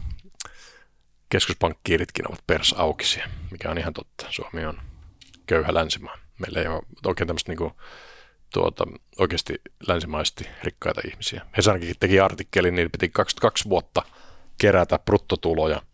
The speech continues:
että saatiin yli sata miljoonaa tienaavia ihmisiä, kaksikymmentä kappaletta Suomesta. Eli neljä, mitä siitä tulee, neljä miljoonaa risat vuodessa bruttotuloja kaksikymmentäkaksi vuotta, että saada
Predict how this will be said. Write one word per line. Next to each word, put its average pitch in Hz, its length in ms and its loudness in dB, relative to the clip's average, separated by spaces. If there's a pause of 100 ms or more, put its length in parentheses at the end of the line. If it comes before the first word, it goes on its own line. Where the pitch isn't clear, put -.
(140)
että 85 160 0
saatiin 78 320 0
yli 78 140 -2
sata 80 200 0
miljoonaa 80 600 -4 (480)
tienaavia 82 440 2
ihmisiä, 78 300 -2
kaksikymmentä - 420 -2
kappaletta - 420 -8
Suomesta. - 380 -8 (1160)
Eli 98 200 0 (1600)
neljä, 85 260 4 (540)
mitä - 140 -10
siitä - 220 -6
tulee, 95 300 -2
neljä 82 260 0 (420)
miljoonaa 85 380 4
risat 87 260 4 (1120)
vuodessa 101 300 6
bruttotuloja 87 600 2
kaksikymmentäkaksi - 480 -2
vuotta, - 280 -8 (220)
että - 140 -10
saada - 220 -4